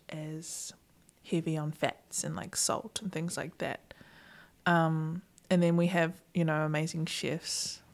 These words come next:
like Michael Meredith and Wallace as well. But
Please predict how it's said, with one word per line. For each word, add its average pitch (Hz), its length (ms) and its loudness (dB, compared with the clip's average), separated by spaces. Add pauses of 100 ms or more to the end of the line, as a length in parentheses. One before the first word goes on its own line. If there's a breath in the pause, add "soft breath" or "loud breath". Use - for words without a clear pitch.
like 147 240 -8
Michael 156 280 -4
Meredith 151 500 -4 (100)
and 160 180 -6
Wallace 156 400 -6
as - 160 -8
well. 185 280 -4 (840 soft breath)
But 165 280 2